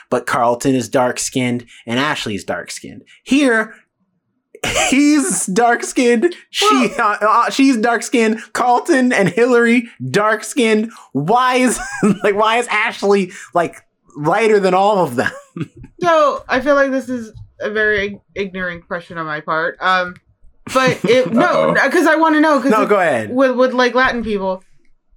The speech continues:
Speaker 2: and Latin people and black people, we all come in, like, different shades. You know,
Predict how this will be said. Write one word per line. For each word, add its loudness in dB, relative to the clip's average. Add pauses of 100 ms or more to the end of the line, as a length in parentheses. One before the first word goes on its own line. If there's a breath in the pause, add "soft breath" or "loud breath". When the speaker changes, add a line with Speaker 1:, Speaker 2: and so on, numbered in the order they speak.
(100)
Speaker 2:
and 0 (180)
Latin -2
people 0
and -2
black -4
people, -6
we -4
all 0
come -2
in, -8
like, -4
different -2
shades. -2 (460)
You -14
know, -8